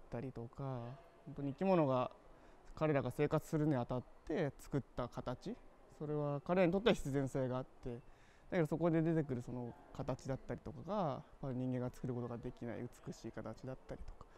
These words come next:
した場合に、これがもしかしたら彫刻になりうる可能性があるなと思って、まあ、そういう意識で作品を作っていますし、日常生活でもそういうものを見つけていけるような、にか-、あの、考えながら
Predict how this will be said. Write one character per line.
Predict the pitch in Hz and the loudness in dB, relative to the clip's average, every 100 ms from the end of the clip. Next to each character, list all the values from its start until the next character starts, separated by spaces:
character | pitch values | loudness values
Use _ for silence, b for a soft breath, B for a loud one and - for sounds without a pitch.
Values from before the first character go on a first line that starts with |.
| B B B B B | B B B B B
し | - | -6
た | 156 | -2
場 | 139 147 | 2 2
合 | 151 | 2
に、 | 190 147 - | 2 0 0
こ | 143 | 2
れ | |
が | 143 | 4
も | 156 | 4
し | - | 2
か | 139 | 0
し | - | 0
た | 233 | 0
ら | 190 | 2
彫 | 151 | 0
刻 | 131 131 | 0 0
に | 131 | 0
な | |
り | 131 | 2
う | 135 | 2
る | 123 | 0
可 | 127 | -4
能 | 120 | -8
性 | 127 | -8
が | 120 | -6
あ | 120 | -6
る | |
な | 117 117 | -6 -10
と | - | -10
思 | 123 | -10
っ | 143 - | -10 -6
て、 | 185 175 - - - - | -6 -6 -12 -20 -16 -10
ま | |
あ、 | 139 | -6
そ | 160 | 0
う | 151 | 2
い | 156 | 2
う | |
意 | |
識 | 156 - 196 | 0 -6 -8
で | 220 | -8
作 | 160 120 - - B B B B - | -8 -8 -10 -18 B B B B -2
品 | 131 127 | 0 0
を | |
作 | - - | -2 -4
っ | |
て | 131 135 | -4 -2
い | 127 | -2
ま | 131 | -2
す | - | 0
し、 | 180 | 4
日 | 143 143 | 4 2
常 | 127 135 127 123 123 127 123 117 - - - - - - - - - - - - - | 0 2 2 0 -2 -2 -4 -6 -10 -16 -20 -20 -20 -20 -20 -20 -20 -20 -20 -20 -8
生 | 151 123 | -4 -4
活 | 147 - 135 | -4 -6 -2
で | 190 | 0
も | 170 | 2
そ | 156 | 2
う | 139 | 2
い | |
う | |
も | 139 143 | 2 0
の | 127 | -2
を | |
見 | 120 123 - - - | -4 -8 -12 -20 -14
つ | |
け | 135 | -12
て | 127 127 | -8 -8
い | |
け | - 131 | -6 -4
る | |
よ | 139 123 | -2 -4
う | |
な、 | - - - b b b b 165 | -8 -14 -20 b b b b -8
に | 147 | -8
か-、 | - - 147 - | -10 -14 -16 -14
あ | - | -12
の、 | - | -2
考 | - 123 | 0 0
え | 120 | -2
な | 117 | -6
が | 104 | -8
ら | 92 | -12